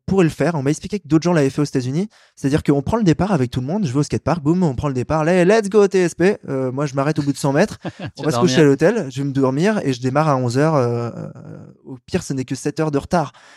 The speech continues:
Speaker 1: Et sur une course de cinq cents bornes, sept heures de retard, c'est rien. Donc, euh, à, à y repenser,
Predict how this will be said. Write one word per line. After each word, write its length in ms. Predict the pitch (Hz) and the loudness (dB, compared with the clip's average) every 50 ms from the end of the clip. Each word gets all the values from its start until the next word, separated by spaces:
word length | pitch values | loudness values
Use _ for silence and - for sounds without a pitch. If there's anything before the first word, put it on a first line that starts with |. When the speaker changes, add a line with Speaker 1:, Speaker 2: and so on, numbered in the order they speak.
| _ _ _ | _ _ _
Speaker 1:
Et 280 | 135 135 131 131 127 | -8 -6 -6 -6 -6
sur 200 | 123 - 139 135 | -4 -2 0 0
une 100 | 135 131 | 0 2
course 200 | - - 156 143 | 2 2 4 4
de 40 | 139 | 2
cinq 140 | 135 - 139 | 0 -2 -2
cents 180 | - 147 143 | 0 0 2
bornes, 180 | 139 151 170 170 | 4 4 2 2
sept 200 | - 135 123 - | 0 -6 -4 -4
heures 80 | 123 117 | -4 -4
de 80 | 117 | -4
retard, 260 | - - 151 156 151 | -8 -8 -12 -12 -12
c'est 140 | - - 110 | -10 -12 -12
rien. 260 | - - 120 139 139 139 - - - - _ _ _ | -10 -8 -8 -8 -8 -10 -14 -20 -20 -20 _ _ _
Donc, 240 | 131 131 127 - 139 | -12 -12 -6 -2 0
euh, 80 | 131 123 - - - - - _ _ _ _ | 0 0 -2 -14 -20 -20 -20 _ _ _ _
à, 160 | - 123 120 | -8 -8 -6
à 160 | - - 127 | -4 -4 -2
y 80 | 131 147 | -2 -2
repenser, 600 | 156 - - 165 156 151 - 180 180 226 262 - | -4 -2 -2 -2 -2 0 2 4 4 4 2 -2